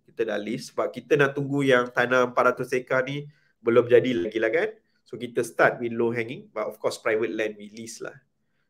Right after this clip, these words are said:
And then kita lagi, masih lagi ada satu lagi site dekat Perak, kita masih dalam discussion. Tapi it's all boils down to financing.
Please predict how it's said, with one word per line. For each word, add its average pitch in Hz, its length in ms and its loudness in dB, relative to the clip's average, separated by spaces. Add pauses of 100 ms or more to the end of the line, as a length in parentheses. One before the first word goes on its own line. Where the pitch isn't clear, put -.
(140)
And 104 80 -12
then 110 80 -2
kita - 240 -4
lagi, 135 320 4
masih 127 400 2
lagi 123 320 0
ada 113 240 -2
satu 117 240 -4
lagi 113 240 -2
site 117 320 -4
dekat - 240 -10
Perak, 113 320 -4
kita 110 240 -10
masih 107 320 -10
dalam 104 240 -8
discussion. 98 560 -14 (480)
Tapi 175 240 2
it's 170 160 2
all 185 240 6
boils 151 400 6
down 139 320 0
to 127 240 -2
financing. 117 560 -2